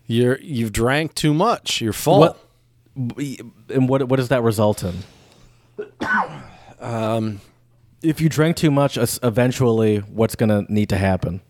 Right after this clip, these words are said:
Speaker 1: You need to go to the bathroom.
Speaker 2: There you go.
Speaker 1: Is that what that means?
Speaker 2: Mm-hmm. You really have to pee.
Speaker 1: Okay.
Speaker 2: So
Speaker 1: You gotta
Speaker 2: essentially
Speaker 1: pee,
Speaker 2: there's
Speaker 1: pee
Speaker 2: so
Speaker 1: like
Speaker 2: much
Speaker 1: a
Speaker 2: liquid in you
Speaker 1: racehorse.
Speaker 2: that it's all the way up to your eyes and it's pushing your eyes up, you know?
Speaker 1: Mm. And that's when you know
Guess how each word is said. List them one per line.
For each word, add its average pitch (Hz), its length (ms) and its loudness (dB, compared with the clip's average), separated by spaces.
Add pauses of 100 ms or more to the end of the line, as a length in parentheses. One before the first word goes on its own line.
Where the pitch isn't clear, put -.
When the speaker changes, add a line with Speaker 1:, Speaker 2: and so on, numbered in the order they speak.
(400)
Speaker 1:
You 117 160 0
need 123 180 0
to 120 100 0
go 117 140 4
to 113 40 2
the 104 100 -2
bathroom. 113 520 -2 (180)
Speaker 2:
There 101 140 2
you 92 140 4
go. 85 240 -8 (500)
Speaker 1:
Is 113 120 -2
that 143 120 6
what 175 140 0
that 180 120 4
means? 185 440 0 (120)
Speaker 2:
Mm-hmm. 117 340 0
You 113 140 0
really 113 260 2
have 110 220 0
to 110 60 -8
pee. 101 360 -2 (640)
Speaker 1:
Okay. 120 680 0
Speaker 2:
So - 160 -2
Speaker 1:
You 127 120 4
gotta 113 40 2
Speaker 2:
essentially 156 340 4
Speaker 1:
pee, 135 40 4
Speaker 2:
there's 131 160 2
Speaker 1:
pee 196 60 0
Speaker 2:
so 185 120 4
Speaker 1:
like 185 180 4
Speaker 2:
much 175 60 0
Speaker 1:
a - 20 4
Speaker 2:
liquid 170 340 4
in 107 160 4
you 107 60 0
Speaker 1:
racehorse. 113 180 2
Speaker 2:
that 110 120 2
it's 110 120 0
all 120 180 2
the 120 80 2
way 113 160 4
up 113 140 -2
to - 100 -6
your 113 160 0
eyes 107 460 0
and 104 100 -6
it's 101 100 -10
pushing 123 360 -2
your 110 220 2
eyes 117 280 2
up, 95 200 -6
you 101 100 -8
know? 104 260 -6
Speaker 1:
Mm. 113 300 -4 (240)
And 110 120 -4
that's 120 220 -4
when 143 180 2
you 147 100 4
know 160 360 4